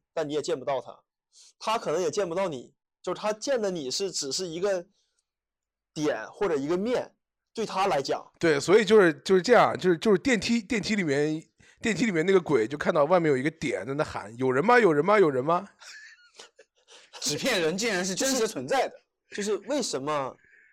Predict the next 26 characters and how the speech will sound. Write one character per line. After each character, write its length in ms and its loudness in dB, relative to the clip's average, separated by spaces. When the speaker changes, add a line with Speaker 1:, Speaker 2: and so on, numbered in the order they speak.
Speaker 1:
这 280 -4
个， 120 0
这 220 -6
个 80 -2
是， 140 -6
其 160 -6
实 120 -2
我 140 0
也 80 0
想 260 -4
过 160 -8
啊， 300 -8
就 100 -12
是 120 -4
我 220 -2
经 220 -8
常 140 -2
会 140 -2
胡 360 -14
思 160 -8
乱 160 -4
想， 140 -12
你 60 -20
知 40 -20
道 60 -20
吗？ 60 -20